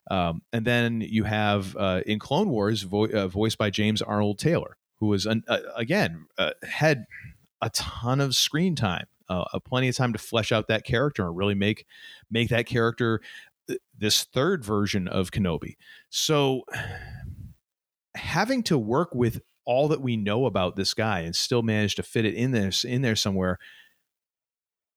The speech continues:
again, it can't be the same as it was in the prequel trilogies.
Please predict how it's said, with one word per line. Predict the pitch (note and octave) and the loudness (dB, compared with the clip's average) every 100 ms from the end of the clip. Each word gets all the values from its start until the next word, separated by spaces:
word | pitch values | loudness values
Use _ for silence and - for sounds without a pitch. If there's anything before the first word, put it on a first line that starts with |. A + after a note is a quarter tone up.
| _ _ _ _ _ _ _ - | _ _ _ _ _ _ _ -6
again, | A#2+ A2 B2+ F#3 D#3+ A#2 | -4 -2 0 2 2 0
it | G#2 A2 | 0 -2
can't | - D3+ D#3 | 0 0 2
be | C#3 | 0
the | A2+ | 0
same | - C3+ C3 A#2 | 2 2 2 2
as | G#2+ | 0
it | G2+ | 2
was | A2 G#2+ | 2 2
in | F#2+ | -2
the | |
prequel | - E3+ F#3+ F#2+ F2+ | 0 0 2 0 0
trilogies. | G#2 E2+ D2+ E2+ C3 - | 0 -2 -2 -2 -4 -6